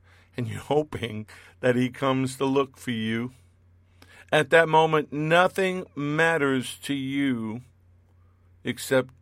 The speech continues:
being found by him, and nothing matters more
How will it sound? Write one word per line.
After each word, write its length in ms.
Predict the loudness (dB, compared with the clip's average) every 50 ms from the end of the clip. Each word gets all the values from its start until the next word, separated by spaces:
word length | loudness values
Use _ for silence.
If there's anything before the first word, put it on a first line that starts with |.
| _
being 260 | -6 -4 -4 -4 -4 -6
found 540 | -4 -2 -2 0 2 0 0 0 0 0
by 220 | 0 0 0 0 -2
him, 300 | -2 -2 -2 -2 0 -2
and 240 | -2 -2 -4 -2 0
nothing 440 | 0 0 0 -2 -6 -10 -8 -6
matters 540 | -4 -4 -2 -2 -2 -2 -2 -2 -4 -4 -8
more 420 | -12 -4 0 0 2 2 2 0